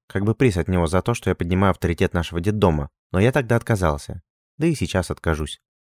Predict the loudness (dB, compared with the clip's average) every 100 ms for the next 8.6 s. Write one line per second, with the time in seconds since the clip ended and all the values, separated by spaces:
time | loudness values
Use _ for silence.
0 | _ _ _ _ -2 0 2 0 0 0
1 | 2 2 2 0 0 2 2 -2 _ _
2 | 0 0 0 -2 -4 -2 0 0 0 -4
3 | -4 -4 -2 -2 2 2 2 0 2 2
4 | 2 0 -4 -12 _ _ -6 -4 0 2
5 | 2 2 2 0 0 0 2 0 -2 _
6 | _ _ _ _ _ -2 0 2 2 0
7 | 0 0 2 2 4 4 4 2 0 0
8 | 2 2 2 0 -4